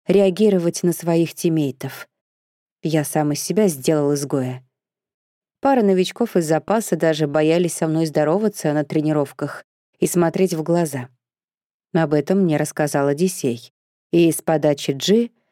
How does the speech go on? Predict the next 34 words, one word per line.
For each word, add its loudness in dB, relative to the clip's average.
а -2
точнее 0
после -2
её 0
подзатыльника, -4
я 2
первым 2
к -10
ним 2
подошёл 0
с -6
советом 0
по 0
игре. -6
Так 0
животные 2
смотрели 0
на 0
Муфасу -2
в -8
мультике, -4
не 4
иначе. -4
В -4
любом 2
случае, 0
мне 4
некогда 0
начинать -2
спор 0
с -12
Матео 2
и -2
Одиссеем 0